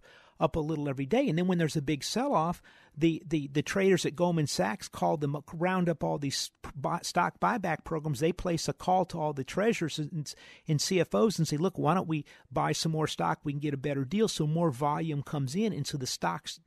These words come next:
never really sell off to their true level. They go up. And so you're starting to see a lot of people out there talking. Everybody from Larry Fink at, at BlackRock, uh, uh,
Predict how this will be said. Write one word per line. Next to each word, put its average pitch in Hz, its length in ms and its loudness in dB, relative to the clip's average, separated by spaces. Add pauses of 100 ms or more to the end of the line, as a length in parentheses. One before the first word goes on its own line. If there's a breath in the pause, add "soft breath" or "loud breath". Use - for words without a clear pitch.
(320)
never 170 340 4
really 160 380 0
sell 160 340 0
off 147 200 -2
to 143 80 -6
their 131 140 -6
true - 220 -6
level. 147 320 -4
They 123 140 -10
go 143 240 -4
up. - 180 -6 (480 loud breath)
And 185 160 4
so 196 240 0 (460 soft breath)
you're 190 120 6
starting 269 320 2
to 254 80 4
see 247 220 2
a 208 60 4
lot 208 240 2
of 214 100 -6
people 202 320 -2
out 185 180 2
there 180 140 -2
talking. 147 560 -2
Everybody 170 460 2
from 143 340 -6 (220 loud breath)
Larry 165 320 2
Fink 175 440 -4
at, 156 140 -4
at 139 260 -8
BlackRock, 170 840 0 (120)
uh, 180 40 -10
uh, 139 460 -6